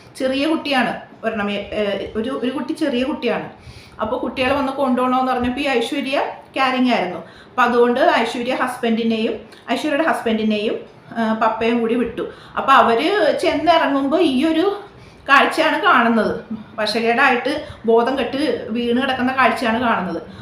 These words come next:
അവരുടനെ തന്നെ ഹോസ്പിറ്റലിലേക്ക് എത്തിച്ചു. അപ്പൊ ഈ തോമസ് എന്ന് പറയുന്ന വ്യക്തി എന്ത് ചെയ്തു? അയാള് ഹോസ്പിറ്റലിൽ പോയിട്ട് അഡ്മിറ്റ് ചെയ്തേക്കണം, അയാൾ ഉപദ്രവിച്ചെന്ന്. ഇതൊരു തന്ത്രമാണ് ട്ടാ. എന്തെങ്കിലും ഒരു പ്രശ്നം ഉണ്ടായി കഴിഞ്ഞിട്ടുണ്ടെങ്കിൽ ചെയ്യാനുള്ള മുഴുവൻ ഉപദ്രവിച്ചിട്ട്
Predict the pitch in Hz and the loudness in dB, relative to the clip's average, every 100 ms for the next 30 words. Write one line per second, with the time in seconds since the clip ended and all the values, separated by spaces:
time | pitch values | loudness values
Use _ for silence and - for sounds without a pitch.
0 | - 185 190 254 269 277 339 277 311 349 | -10 -4 2 2 2 0 0 2 2 2
1 | 262 254 247 262 254 240 - 208 175 160 | 2 0 -4 -4 0 -2 -2 -6 -6 -8
2 | - - - - 262 320 - 226 226 247 | -14 -14 -12 -8 -6 0 4 4 4 2
3 | 285 311 311 330 392 320 - 302 302 302 | 2 4 4 4 2 0 -2 -4 0 0
4 | 294 262 277 - - - - 190 226 247 | -2 -4 -6 -10 -18 -6 2 4 6 6
5 | 254 320 359 - - 269 285 285 269 269 | 6 4 4 2 2 -4 -4 -2 0 0
6 | 262 240 240 226 208 202 208 214 220 214 | 0 -2 2 2 2 2 4 6 4 2
7 | 190 190 180 170 156 - - - - - | -2 -4 -4 -6 -10 -14 -20 -20 -20 -20
8 | - - 254 370 370 381 262 247 226 254 | -18 -8 -2 -2 0 2 4 4 4 2
9 | 262 190 190 - - - - - 247 277 | 2 0 -2 -4 -6 -12 -8 0 2 2
10 | 330 349 415 392 311 302 285 294 262 262 | 2 0 0 -2 -2 0 2 2 0 2
11 | 254 277 277 254 247 254 330 294 330 240 | 0 -2 -2 2 2 2 2 0 0 -2
12 | 233 247 226 208 196 359 | 0 0 0 -2 -4 -8